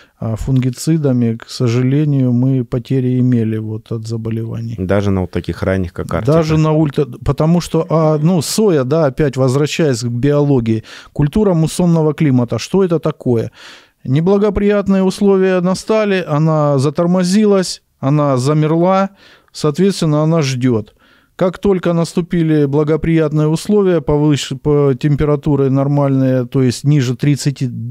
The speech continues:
Speaker 1: после тридцати трёх градусов по Цельсию, соя перестаёт вегетировать. То есть немножечко температуры опустились, влага выпала, она, Арктика, полудетерминантный сорт, она заново зацвела, то есть и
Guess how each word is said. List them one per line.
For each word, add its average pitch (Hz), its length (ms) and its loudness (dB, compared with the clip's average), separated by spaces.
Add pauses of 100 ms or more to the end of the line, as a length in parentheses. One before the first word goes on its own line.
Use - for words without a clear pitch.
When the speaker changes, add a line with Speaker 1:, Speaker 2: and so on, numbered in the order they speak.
(120)
Speaker 1:
после 165 380 0
тридцати 147 480 -2
трёх 135 340 -2
градусов 143 560 0 (240)
по 139 140 0
Цельсию, 175 420 0
соя 156 300 0
перестаёт 139 560 0
вегетировать. 113 520 -6 (280)
То 180 100 2
есть 156 180 -2
немножечко 175 520 2
температуры 175 640 2
опустились, 214 720 0 (480)
влага 151 440 2
выпала, 202 520 0 (200)
она, 165 380 2 (680)
Арктика, 143 440 0
полудетерминантный 143 1300 2
сорт, 208 420 -2
она 151 280 0
заново 139 420 0
зацвела, 196 640 0 (360)
то 160 160 2
есть 147 220 0
и 214 320 0